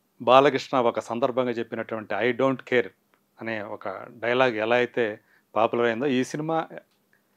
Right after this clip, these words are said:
ట్యాగ్‌లైన్ అదే, "I don't care." So, ఎలాంటి పరిస్థితులు వచ్చినట్-, కూడా, ఎలాంటి ప్రతికూల పరిస్థితులు వచ్చినట్టు కూ-, వచ్చినప్పుడు కూడా ఏమాత్రం ఖాతరు చేయకుండా దాన్ని డీల్ చేసేటువంటి ఒక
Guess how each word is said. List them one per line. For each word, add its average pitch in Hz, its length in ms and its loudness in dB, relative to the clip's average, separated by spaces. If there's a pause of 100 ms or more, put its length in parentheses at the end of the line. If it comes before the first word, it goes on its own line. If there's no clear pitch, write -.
(320)
ట్యాగ్‌లైన్ 147 440 8
అదే, 117 220 4 (380)
"I 117 120 2
don't 123 280 0
care." 104 240 0 (800)
So, 147 100 0 (800)
ఎలాంటి 151 460 8
పరిస్థితులు 135 540 0
వచ్చినట్-, 120 400 -2 (460)
కూడా, 113 240 0 (100)
ఎలాంటి 120 320 0
ప్రతికూల 151 480 2
పరిస్థితులు 120 360 -2
వచ్చినట్టు 113 320 -6
కూ-, 110 300 -6
వచ్చినప్పుడు 123 400 -2
కూడా 110 260 0 (960)
ఏమాత్రం 143 580 4 (180)
ఖాతరు 117 400 2
చేయకుండా 107 460 -4 (300)
దాన్ని 123 480 2 (220)
డీల్ 139 280 -2
చేసేటువంటి 117 760 -2 (400)
ఒక 110 200 -4